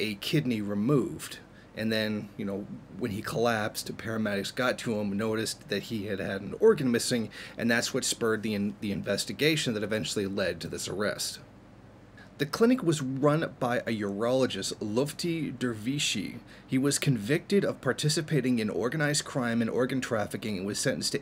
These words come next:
eight years in prison. His son, Arban, was convicted of the same charges in two thousand thirteen and sentenced to seven years in prison. Both men went into hiding. Now, altogether, there were five Kosovoan doctors who were sentenced up to eight years in prison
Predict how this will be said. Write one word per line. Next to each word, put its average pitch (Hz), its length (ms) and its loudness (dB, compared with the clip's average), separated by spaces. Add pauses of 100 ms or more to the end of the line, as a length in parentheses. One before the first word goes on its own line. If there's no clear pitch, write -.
eight 127 240 0
years 98 320 0
in 98 120 -4
prison. - 380 0 (260)
His 131 180 2
son, 123 440 4
Arban, 110 440 2
was 104 120 -4
convicted 131 560 -2
of - 180 -4
the 107 100 0
same 185 260 2
charges 110 420 -2
in 101 120 -2
two 131 160 -2
thousand 107 500 0
thirteen 127 540 0 (240)
and 127 100 -2
sentenced - 320 2
to 139 60 -2
seven 156 420 4
years 113 280 2
in 104 100 -4
prison. - 400 -2 (320)
Both 156 280 2
men 104 400 2
went 92 220 -4
into 98 140 0
hiding. - 460 -6 (640)
Now, 160 180 2
altogether, 156 720 2
there 127 100 2
were 113 140 0
five 147 400 2
Kosovoan 120 840 2
doctors 101 600 0
who 117 520 -2
were 110 220 -4
sentenced 123 500 -2
up 113 100 -6
to - 200 -2
eight 139 180 2
years 117 460 -2
in 110 160 -2
prison 120 480 0